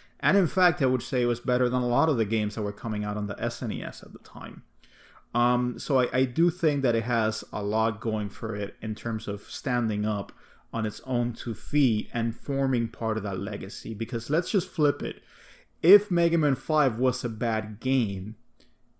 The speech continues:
and you had the first six Mega Man games, and there was just this one outlier, and that outlier is a bad game, we would have a completely different narrative about what Mega Man stands for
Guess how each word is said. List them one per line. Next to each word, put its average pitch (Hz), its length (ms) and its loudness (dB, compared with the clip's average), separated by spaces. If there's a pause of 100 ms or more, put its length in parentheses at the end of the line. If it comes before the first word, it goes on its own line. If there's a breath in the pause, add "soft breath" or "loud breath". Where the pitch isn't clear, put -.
(300)
and 127 460 0
you 135 180 0
had 131 380 -2
the 120 80 -4
first - 420 -2
six - 340 -4
Mega 135 280 0
Man 113 240 0
games, 113 540 0
and 113 140 -2
there 117 120 2
was 113 160 -2
just 117 180 -8
this - 240 -8
one 139 160 2
outlier, 117 580 2
and 104 180 0
that 117 220 2
outlier 110 540 2
is 107 160 -4
a 107 40 -4
bad 104 360 -6
game, 107 460 0 (400 soft breath)
we 139 100 0
would 156 160 2
have 143 220 2
a 127 60 4
completely 147 640 0
different 123 420 -2
narrative 104 480 -2
about 101 320 -4
what 107 160 -2
Mega 107 280 -2
Man 98 200 -6
stands 107 340 -8
for - 400 -14